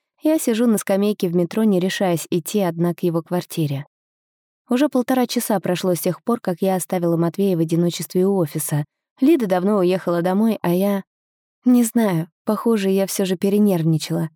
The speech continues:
Испугалась, что Мот может попытаться застать меня врасплох ещё раз, теперь возле дома брата.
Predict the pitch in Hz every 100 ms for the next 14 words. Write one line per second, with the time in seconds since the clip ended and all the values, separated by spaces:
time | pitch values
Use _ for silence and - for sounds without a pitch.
0 | _ 247 220 214 190 214 180 - 196 202
1 | 196 185 180 175 175 185 175 196 - 170
2 | 180 - 185 185 180 175 185 - 196 180
3 | 196 185 226 202 160 - _ _ - 214
4 | 247 240 196 185 185 175 196 196 180 202
5 | 185 - 156